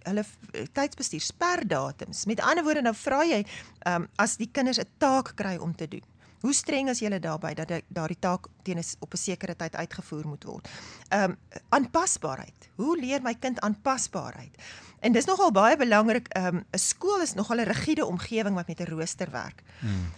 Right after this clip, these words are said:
Speaker 1: En sommige kinders voel baie veilig daarin, nê? En vir ander kinders maak dit glad nie saak nie. So, f-, die oomblik wat daai rooster verander, raak party kinders totaal on-, onderste bo.
Speaker 2: Mm.
Speaker 1: En dit
Speaker 2: Mm.
Speaker 1: moet partykeer gebeur,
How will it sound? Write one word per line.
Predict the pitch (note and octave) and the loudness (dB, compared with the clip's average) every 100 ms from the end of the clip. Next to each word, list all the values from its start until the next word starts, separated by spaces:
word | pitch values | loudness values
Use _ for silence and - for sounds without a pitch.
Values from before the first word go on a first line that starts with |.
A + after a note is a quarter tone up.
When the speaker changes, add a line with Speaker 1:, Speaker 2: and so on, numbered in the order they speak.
| - | -4
Speaker 1:
En | A3+ C4+ G#3+ - | 0 0 -2 -4
sommige | G#3 E4 F#4+ F#4+ | -2 2 2 0
kinders | - C#4 A#3 A3 - - | 0 2 4 2 -4 -10
voel | - C4 A3+ | -8 -4 -4
baie | - F#3 A3 | 0 4 4
veilig | - F3 D#3 E3 | 2 -4 -4 -6
daarin, | - C#3 - - - - | -8 -10 -10 -12 -14 -6
nê? | G#3 D#4 - - - | -6 -6 -16 -20 -10
En | - C#4+ | -4 -2
vir | C#4 | 0
ander | - D#4+ G4 | 0 -2 -2
kinders | D4 C4 A#3 | -2 0 0
maak | F3+ G#3 | 0 -2
dit | A#3+ | -6
glad | - B3 A#3+ | -4 -4 -2
nie | B3+ | -4
saak | - G#3+ G3+ | 0 0 -2
nie. | - | -6
So, | - C4 | -2 -2
f-, | - - - - - - - F#3+ | -2 -12 -20 -20 -20 -20 -20 -6
die | A3 | 0
oomblik | B3+ E4+ G4 | 4 6 4
wat | - A#3+ | 4 4
daai | F3 A3+ A3+ | 4 4 4
rooster | F3 B3+ F4+ - F3 | 2 2 2 2 -2
verander, | E3 - - C#4 A3 C#3 - - _ - | 0 -4 -2 0 0 -2 -6 -16 _ -2
raak | G#3 G3+ | 0 0
party | - A#3 A3 | -2 -2 0
kinders | A3 G3 - | 2 2 0
totaal | G3 - G#3 F#3 | -6 0 2 4
on-, | - D#3+ - _ _ | 2 -4 -6 _ _
onderste | F3 E3 D3+ - | -4 -4 -4 -8
bo. | C3 | -8
Speaker 2:
Mm. | G2 F#2 F2+ - | -8 -6 -8 -4
Speaker 1:
En | D#4 | 0
dit | D#4+ | 0
Speaker 2:
Mm. | G2 | 2
Speaker 1:
moet | G2 C#4 - | 6 6 4
partykeer | C#4+ C4+ F#3+ F3 E3 | -2 0 -2 -2 -8
gebeur, | - - - | -8 -12 -14